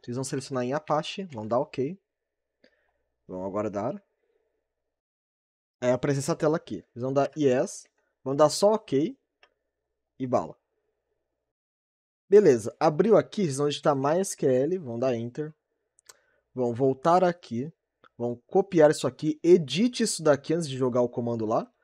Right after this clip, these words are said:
pra senha que vocês quiserem. Eu, no caso, vou usar sua senha mesmo, padrão. Vão dar um colar, vão dar um flush e vão dar um Ctrl C. Beleza? Agora vai pro terceiro C M D, cola,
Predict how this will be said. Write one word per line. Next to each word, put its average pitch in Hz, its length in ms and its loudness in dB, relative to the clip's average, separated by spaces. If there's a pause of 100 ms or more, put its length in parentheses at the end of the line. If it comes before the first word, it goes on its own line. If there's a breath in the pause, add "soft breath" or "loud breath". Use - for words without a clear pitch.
(340)
pra 135 160 2
senha 160 260 0
que 160 120 -6
vocês 131 240 -2
quiserem. 123 580 -4
Eu, 127 100 -6
no 123 120 -6
caso, 117 260 0
vou 117 80 -4
usar 113 160 -2
sua 117 200 -6
senha 110 220 -8
mesmo, 104 240 -10
padrão. 131 320 -8 (760 soft breath)
Vão 180 120 -2
dar 151 120 4
um 165 40 2
colar, 190 400 2 (120)
vão 143 120 -4
dar 127 140 2
um 135 80 -4
flush - 500 -6 (220)
e 185 80 -6
vão 180 140 -2
dar 175 160 0
um 180 60 -2
Ctrl 170 440 -6
C. - 320 -12 (1120 soft breath)
Beleza? 151 520 0 (320)
Agora 131 540 4
vai 131 160 -4
pro 143 100 -12
terceiro 143 520 -2
C 208 160 -2
M 185 100 -2
D, 156 260 -4 (1300)
cola, 135 420 2